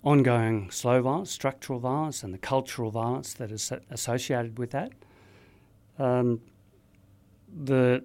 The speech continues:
statement by those rabbis and, and Palestinians, um, says, "We seek a third path that doesn't perpetuate a xenophobic response nor sustains an unjust status quo.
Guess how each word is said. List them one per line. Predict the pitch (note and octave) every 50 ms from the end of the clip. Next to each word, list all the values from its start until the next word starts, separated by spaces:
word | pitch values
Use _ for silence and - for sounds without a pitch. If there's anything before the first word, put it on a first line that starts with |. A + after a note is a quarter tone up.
| -
statement | - - - E3+ D#3 D3+ D3+ D3 C#3 C3
by | C3+ C3+ C3
those | C3 C3 B2+ A#2 A2+
rabbis | B2 C3 C#3+ C3+ D3+ D3+ D#3+ D#3+ C#3
and, | C3+ B2 B2 C#3+ - -
and | - B2 A#2+
Palestinians, | - C3 B2 A2+ - - D3+ D#3+ E3 E3 D#3+ D3+ - - - - - - - -
um, | D3+ B2 A#2 A2+ A2+ A2 A2 A#2 - - - -
says, | - - C3+ B2+ A#2 A2+
"We | B2+ E3 F3+
seek | F3 - F3 E3 D#3+ C#3+
a | A#2
third | - - C#3+ C3+ B2+ A#2 -
path | - G#2+ G#2 F#2+ F#2 - - - - - - - - - - - _ _
that | C3 A#2+ - -
doesn't | D3+ C#3+ C3+ C#3 C3 A#2 A#2+ - - -
perpetuate | - B2 A#2+ - C#3+ C#3 - - C#3 B2 A#2 A2+ A2
a |
xenophobic | A2 G2+ F#2+ B2 C3 C3 B2 B2+ - C3 B2 A#2+ G#2 B2 - -
response | A#2 G2+ - - D3+ D#3 F#3 G#3 - - - - - _ - _ _ _
nor | C#3 C#3+ D3+ D#3
sustains | D3 - C#3 B2 - - D3 C3 B2+ C3 B2+ A#2 A2+
an | A#2+
unjust | A#2+ B2 B2+ A#2+ G#2+ - A#2+ A2+ A2+ - - - - - _ _ _
status | - - - - A#2 G#2+ G#2 G2+ -
quo. | - - A#2 A2 G2 F2+